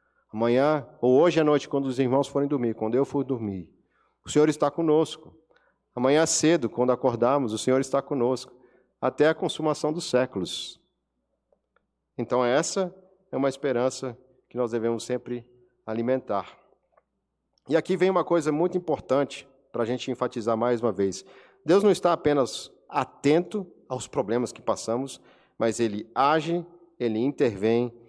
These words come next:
e ele nos protege diante dessas situações. Mais uma vez, o, o texto deixa muito claro isso.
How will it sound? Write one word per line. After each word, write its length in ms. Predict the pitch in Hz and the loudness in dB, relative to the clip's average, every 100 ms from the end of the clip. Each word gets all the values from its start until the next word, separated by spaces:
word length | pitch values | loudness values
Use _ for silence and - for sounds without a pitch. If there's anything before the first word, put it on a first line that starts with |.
| _ _ | _ _
e 80 | 113 | 0
ele 160 | 117 120 | 2 2
nos 200 | 127 - | 0 0
protege 500 | 131 - 120 113 113 | -2 2 0 0 -4
diante 460 | 104 113 127 120 | -2 0 0 0
dessas 280 | 101 92 98 | -4 -6 -8
situações. 640 | - 104 90 - 73 - - | -6 -4 -4 -10 -16 -18 -4
Mais 240 | 131 160 | 0 2
uma 120 | 160 | 2
vez, 320 | 127 135 107 - | 2 2 0 -4
o, 280 | 147 139 | -8 -6
o 40 | 151 | -4
texto 360 | - 170 160 | 0 0 0
deixa 260 | 143 151 - | 0 2 2
muito 240 | 143 147 | -2 -2
claro 460 | - 120 123 120 98 | -4 0 2 2 0
isso. 240 | 87 - | -6 -12